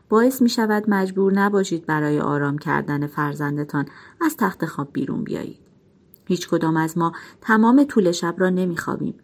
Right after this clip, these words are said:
چرخهٔ خواب معمولی برای یک بزرگسال حدود نود دقیقه و برای نوزاد یک ساعت است. ممکن است فکر کنیم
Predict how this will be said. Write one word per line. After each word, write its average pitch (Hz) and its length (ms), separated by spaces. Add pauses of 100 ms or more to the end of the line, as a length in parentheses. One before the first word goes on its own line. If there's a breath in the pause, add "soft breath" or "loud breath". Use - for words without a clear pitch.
(120)
چرخهٔ 156 460
خواب 165 300
معمولی 214 500
برای 160 320
یک 156 280
بزرگسال 151 640 (340 loud breath)
حدود 285 260
نود 202 440
دقیقه 165 500 (260 loud breath)
و 240 100
برای 214 340
نوزاد 160 480
یک 160 200
ساعت - 380
است. - 240 (680)
ممکن 170 300
است 175 220
فکر 170 260
کنیم 170 360